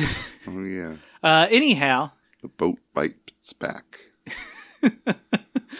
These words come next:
Speaker 2: Uh, that's not quite it, but it's not far off. Anyhow,
Speaker 1: Yeah.
Speaker 2: Uh, we'll ta-, be talking about that Friday, so if you haven't yet subscribed to our Patreon for five bucks a month, you'll get that, and, uh,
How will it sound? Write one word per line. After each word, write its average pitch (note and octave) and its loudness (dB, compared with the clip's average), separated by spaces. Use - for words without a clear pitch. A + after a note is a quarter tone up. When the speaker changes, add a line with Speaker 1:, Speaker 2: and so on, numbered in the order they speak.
Speaker 2:
Uh, C3+ 2
that's E3 2
not A3 4
quite E3+ 4
it, D3+ 2
but D#3 2
it's - -2
not B3+ 4
far D#3 6
off. A2+ 2
Anyhow, D#3+ 4
Speaker 1:
Yeah. - -4
Speaker 2:
Uh, C#3+ 6
we'll G#3 4
ta-, A3 0
be F#3+ 2
talking F#3 2
about D#3 2
that D#3 2
Friday, D3 4
so C3 0
if C3+ -4
you C#3+ 0
haven't D#3 2
yet D3+ 2
subscribed - 0
to E3+ 0
our C#3 4
Patreon D3 0
for C3 -14
five D3 2
bucks C#3+ 2
a D#3 -2
month, C#3 -4
you'll C#3+ 2
get D3+ 0
that, D3 4
and, D3 -6
uh, C#3+ 2